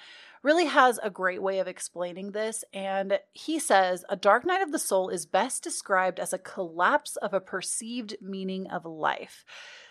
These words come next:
So it is like where your life just kind of collapses in on itself, or your thought process, like the way that you have lived your life up to a point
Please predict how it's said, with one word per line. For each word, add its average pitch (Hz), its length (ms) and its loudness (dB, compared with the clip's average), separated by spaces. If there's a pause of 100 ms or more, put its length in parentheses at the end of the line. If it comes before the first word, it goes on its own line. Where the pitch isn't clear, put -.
So 202 380 8
it 240 140 8
is 294 140 2
like 254 240 6
where 220 240 0
your 311 200 2
life 269 440 4
just 240 240 -6
kind 240 240 0
of 247 120 0
collapses 190 640 2
in 180 180 0
on 202 140 2
itself, 240 480 4
or 196 180 6
your 196 240 -2
thought - 380 8
process, - 560 0
like 190 160 -4
the 196 80 -2
way 226 260 2
that 269 140 -6
you 233 160 -6
have 202 140 0
lived 190 260 -2
your 190 140 -2
life 180 320 -2
up 185 160 -4
to 214 160 -4
a 190 60 2
point 208 420 -4